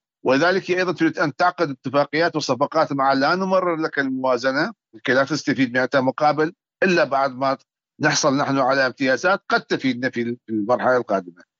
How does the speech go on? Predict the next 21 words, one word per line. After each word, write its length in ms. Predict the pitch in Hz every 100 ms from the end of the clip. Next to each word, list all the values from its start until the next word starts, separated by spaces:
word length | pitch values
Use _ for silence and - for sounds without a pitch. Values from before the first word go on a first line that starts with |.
| -
بهذه 500 | 113 143 190 202 208
الروحية 360 | 175 160 147
وبهذه 460 | 165 147 123 156 160
الرؤية 320 | 151 160 156
تتحرك 440 | 143 127 - 143 -
بعض 120 | 123
القوى 280 | 123 - 151
السياسية، 720 | 151 - 147 139 147 156 185 - _ _
وهذه 380 | 139 170 180 170
هي 100 | 165
مسألة 260 | 165 170
صارت 320 | 147 147 147 -
مفهوم 420 | 139 - 156 135
وجزء 360 | 123 123 143 156 131
من 60 |
الشعب 300 | 135 - 131
العراقي، 600 | 127 139 151 175 170 175 156
وصار 360 | 170 151 170 165
جزء 280 | 165 151
من 80 | 156
ثقافة 460 | 147 143 160 139